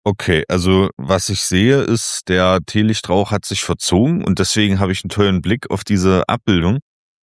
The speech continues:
Ähm, es sind Box-, Boxplots. Äh, Boxplots geben quasi verschiedene Verteilungen von, von Messwerten wieder,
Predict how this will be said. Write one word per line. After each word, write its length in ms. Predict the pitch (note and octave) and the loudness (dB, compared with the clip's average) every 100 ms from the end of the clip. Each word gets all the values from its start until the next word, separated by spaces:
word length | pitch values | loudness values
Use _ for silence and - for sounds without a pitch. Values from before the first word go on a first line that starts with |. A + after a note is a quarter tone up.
| - | -2
Ähm, 180 | A2 | 0
es 120 | - - | 0 2
sind 180 | F#3+ | 2
Box-, 300 | G3 G#3 - - | 2 -2 -6 -8
Boxplots. 600 | - F3+ - F#2 D#2 - - | -4 -4 -2 0 0 -2 -4
Äh, 100 | F#2 | -2
Boxplots 600 | A2 C#3 - C3 B2+ - | 0 -2 -2 0 0 0
geben 520 | G2+ A2+ A#2+ A#2 A2 | 0 2 2 2 0
quasi 500 | - G2 G2+ G2+ G#2 G#2 | -2 0 0 2 0 0
verschiedene 800 | A2 G#2 A2+ G#2 G#2 G2 G2 - | -2 -2 2 4 4 4 2 0
Verteilungen 880 | - - - D#2+ A2+ D#3 D#3+ D#3+ | -4 -4 -2 0 2 2 2 0
von, 360 | D3 - G#2 F#2+ | -2 0 2 0
von 220 | - F#2 | 0 2
Messwerten 680 | F#2 - - A2+ A2 - G#2+ | 2 0 0 0 0 -2 -4
wieder, 300 | G#2+ G#2+ G#2+ | 0 0 0